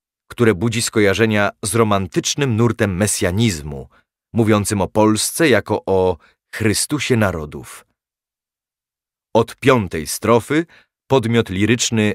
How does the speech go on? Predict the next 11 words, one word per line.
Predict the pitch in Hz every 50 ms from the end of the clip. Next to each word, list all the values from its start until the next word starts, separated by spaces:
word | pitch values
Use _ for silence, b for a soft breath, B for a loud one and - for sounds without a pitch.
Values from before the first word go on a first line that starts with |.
| - -
z | - - -
opisywania | 135 123 - - 110 - - - 101 85 90 120 165 170 147 110 90
sytuacji | 85 - - - - 90 90 104 110 101 - - 82
swojego | 78 - - 90 87 90 80 90 85
narodu | 82 80 80 113 143 127 85 80 69 64 - _ _ _ _ _ _ _ _ _ _ _ _
przybiera | - - 123 113 120 113 101 92
bardziej | 85 98 120 127 127 117 98 117 120 113 113 110 104 b b b b _
emocjonalny | - 120 120 117 104 - - - 101 98 90 95 107 120 127 131 131 139 143 160 170 170 b b b b _ -
i | 104 107 104 95
bezpośredni | 78 78 - 123 - - - 113 - - 104 104 82 71 80 82 -
ton. | - - 55 53 53 -